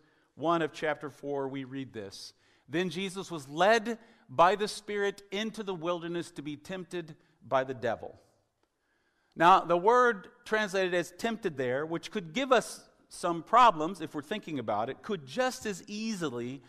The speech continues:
have been translated as tested. N T Wright's translation, the Kingdom New Testament, and the New Revised Standard Version of the Bible, and probably some others,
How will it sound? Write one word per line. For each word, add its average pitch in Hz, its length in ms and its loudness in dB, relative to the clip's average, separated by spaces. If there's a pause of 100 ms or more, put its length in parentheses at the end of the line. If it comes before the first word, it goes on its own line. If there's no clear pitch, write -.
(280)
have 160 260 -4
been 160 180 -4
translated 147 500 -4
as 123 200 -4
tested. - 500 -6 (1300)
N 156 200 -6
T 165 180 -10
Wright's 185 380 4
translation, 175 640 -4
the 139 80 -4
Kingdom 156 400 -6
New 143 100 -4
Testament, 175 720 -6
and 139 280 -4
the 131 220 -6
New 160 220 -6
Revised 143 400 -2
Standard 165 340 -8
Version 147 260 -4
of 139 80 -10
the 143 60 -8
Bible, 139 640 0
and 117 120 -10
probably 147 280 -4
some 135 160 -8
others, 131 320 -6